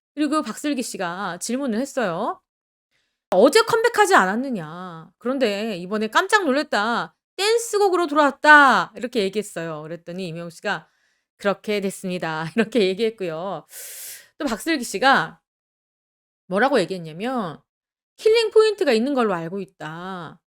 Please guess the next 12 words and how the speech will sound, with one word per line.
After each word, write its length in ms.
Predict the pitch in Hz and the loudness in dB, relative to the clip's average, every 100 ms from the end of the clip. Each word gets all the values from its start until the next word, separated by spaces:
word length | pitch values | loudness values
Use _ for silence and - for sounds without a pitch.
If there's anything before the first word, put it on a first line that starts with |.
| - | -4
안무가 920 | 190 226 359 403 240 170 190 196 165 | 0 0 0 2 2 2 -4 -8 -8
좀 120 | 214 | -12
가능하냐. 1000 | 208 - 233 349 370 359 262 233 226 170 - _ _ _ - | -12 -4 -2 0 0 0 -2 -2 -4 -6 -12 _ _ _ -4
안무 240 | 220 339 | -2 0
좀 160 | 339 359 | 2 4
해달라."라고 580 | 339 339 339 233 220 262 | 6 8 8 8 4 -2
했더니 260 | 262 226 | -2 -4
임영웅 240 | 196 214 196 | -2 -4 -6
씨가 440 | 214 277 196 - _ _ _ _ _ _ - | 0 0 0 -4 _ _ _ _ _ _ -6
이 280 | 247 269 - | -2 -2 0
킬링 320 | 440 480 466 | 4 4 6
포인트 240 | 427 - | 6 4